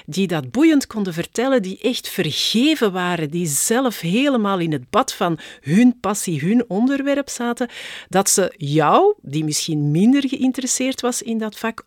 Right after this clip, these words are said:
ook mee konden nemen. Daar heb ik een kleine anekdote rond. Ik herinner mij in het zesde middelbaar, wiskunde was niet mijn favoriete vak. Ik zat in de economische moderne talen, dus dat waren mijn twee fortes, mijn twee specialiteiten.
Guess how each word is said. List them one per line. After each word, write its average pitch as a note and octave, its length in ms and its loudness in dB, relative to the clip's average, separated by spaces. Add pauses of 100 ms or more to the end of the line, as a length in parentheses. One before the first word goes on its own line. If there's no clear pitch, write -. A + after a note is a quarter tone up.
ook F4+ 260 2
mee F3+ 260 0
konden C#3 340 -8
nemen. B2 320 -10 (920)
Daar G3 140 6
heb G#3 100 0
ik - 80 -8
een D#3+ 100 -4
kleine G3 340 0
anekdote C#3+ 600 -6
rond. C4+ 320 -2 (340)
Ik - 140 -8
herinner A3 380 2
mij A#3+ 220 2
in E3+ 140 -4
het D3+ 120 -2
zesde G3 320 -2
middelbaar, G#3+ 640 0 (320)
wiskunde G#3+ 580 0
was D3 240 -4
niet G#3 220 -2
mijn F#3 160 -4
favoriete D3 520 -8
vak. G#3 280 -6
Ik - 200 -10
zat - 300 -6
in C#3 200 -4
de B2+ 240 -8 (140)
economische D#3+ 720 -4
moderne C#3 440 -4
talen, G#3 400 -4
dus C#3 200 -8
dat - 220 -10
waren D3 280 -6
mijn C3 180 -6
twee D3 260 -8
fortes, - 640 -4
mijn D3 180 -8
twee G3+ 240 0
specialiteiten. A#3 920 -8